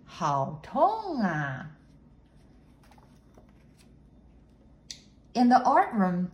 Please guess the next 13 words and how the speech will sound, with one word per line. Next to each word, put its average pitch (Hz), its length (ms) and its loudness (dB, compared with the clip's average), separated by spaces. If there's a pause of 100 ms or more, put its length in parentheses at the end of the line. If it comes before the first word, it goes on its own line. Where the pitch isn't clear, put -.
(340)
the 175 100 -4
teacher - 380 -4
reminds 190 440 0
the 208 80 -6
class, 220 560 -2 (920)
"Kids, 403 580 2 (260)
try 370 400 4
to 294 120 -4
keep 254 240 -6
the 208 100 -2
pen 262 500 -4
on 330 680 2
your 311 240 0